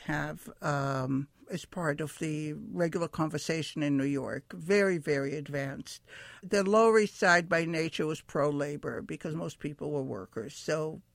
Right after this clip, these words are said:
it went without saying that you went with the union people, not with the bosses. There was great interest in, in, uh, in what was happening in Europe,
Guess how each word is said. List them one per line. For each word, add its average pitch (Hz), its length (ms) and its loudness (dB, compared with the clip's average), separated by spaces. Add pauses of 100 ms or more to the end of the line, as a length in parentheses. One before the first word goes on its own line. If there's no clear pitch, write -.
(100)
it 175 140 -6 (580)
went 170 220 -4
without 165 500 -2
saying 165 640 0
that 143 160 -4
you 165 100 -4
went 165 400 -4 (400)
with 220 140 8
the 233 80 6
union 185 800 6
people, 156 360 -2
not 165 300 -2
with 160 80 -2
the 151 80 2
bosses. 143 800 -6 (320)
There 254 160 6
was 233 160 4
great 175 320 2
interest 160 500 -2
in, 160 500 -2
in, 160 520 -2
uh, 156 600 0 (680)
in 180 120 -4
what 175 160 0
was 160 140 -6
happening 156 460 -6
in 185 160 -2
Europe, 131 560 -4